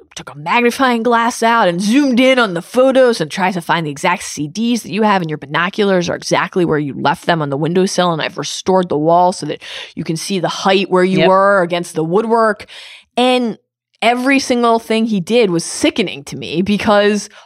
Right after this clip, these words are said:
Speaker 1: all of it was deliberate emotional manipulation, right? "I want you to choose, but I'm gonna change everything about the scenario you find yourself in so that you choose the way I want you to." That's
Speaker 2: Yeah.
Speaker 1: not choice.
Speaker 2: It's not.
Speaker 1: It's important that the show clarifies that,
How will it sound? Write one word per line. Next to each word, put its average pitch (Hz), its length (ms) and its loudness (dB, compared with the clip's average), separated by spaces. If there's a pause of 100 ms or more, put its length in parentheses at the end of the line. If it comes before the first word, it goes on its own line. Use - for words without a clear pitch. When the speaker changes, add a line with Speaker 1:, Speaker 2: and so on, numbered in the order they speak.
(140)
Speaker 1:
all 240 300 4
of 208 120 -2
it 185 220 2
was 151 600 -4 (300)
deliberate 262 640 2
emotional 190 460 0
manipulation, 131 720 -6 (260)
right? 175 300 2
"I 196 180 0
want 226 280 0
you 180 240 0
to 160 120 -2
choose, - 800 -2 (300)
but 185 180 2
I'm 190 260 -2
gonna 185 220 2
change 175 560 -2
everything 160 440 -2
about 151 200 0
the 151 60 -8
scenario 151 440 0
you 143 160 2
find 135 300 -2
yourself 135 340 -2
in 135 120 -4
so - 140 -6
that 147 140 -2
you 143 100 -4
choose 135 340 0
the 131 80 0
way 127 140 2
I 113 120 0
want 147 320 -6
you 262 120 2
to." 285 260 2
That's 220 240 0
Speaker 2:
Yeah. 240 60 -4 (120)
Speaker 1:
not 254 160 -2
choice. - 540 -4
Speaker 2:
It's - 140 -10
not. 113 160 -4 (180)
Speaker 1:
It's 214 260 0
important 208 720 -2
that 180 160 -2
the 185 80 -2
show 190 280 0
clarifies - 760 -2
that, 80 240 -4